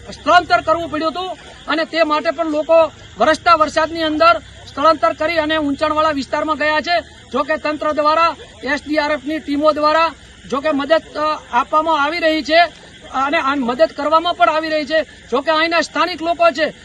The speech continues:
એ પણ દિવસ રાત મદદમાં ઊભા છે અને તમે જોઈ શકો છો અહીંના જે લોકો એ પણ ટ્રેક્ટર અને અન્ય કોઈ વાહનો છે, જીપડાલા છે, તેનાથી મદદ કરી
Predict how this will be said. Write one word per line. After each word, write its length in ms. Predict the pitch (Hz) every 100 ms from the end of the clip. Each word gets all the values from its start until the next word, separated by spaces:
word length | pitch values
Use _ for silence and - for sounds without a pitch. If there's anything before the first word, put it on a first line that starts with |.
| -
એ 120 | 294 339
પણ 240 | 339 330
દિવસ 260 | 302 330 285
રાત 200 | 285 320 294
મદદમાં 460 | 285 320 311 339
ઊભા 260 | 254 262 302
છે 140 | 311 320 - - -
અને 180 | 262 320
તમે 200 | 320 330
જોઈ 220 | 226 294
શકો 180 | 311 311 320
છો 120 | 311
અહીંના 340 | 285 294 320 320
જે 140 | 320
લોકો 300 | 311 311 330 320 - -
એ 140 | - 320
પણ 260 | 349 359 339
ટ્રેક્ટર 420 | - 294 294 349 330 311 - - - -
અને 220 | 311 311 - - -
અન્ય 240 | 294 349
કોઈ 240 | 349 349 294
વાહનો 260 | 277 302 311
છે, 120 | 330
જીપડાલા 480 | 208 254 311 302 311
છે, 120 | 320 320
તેનાથી 360 | 269 302 311
મદદ 300 | 277 262 311
કરી 320 | - 320 349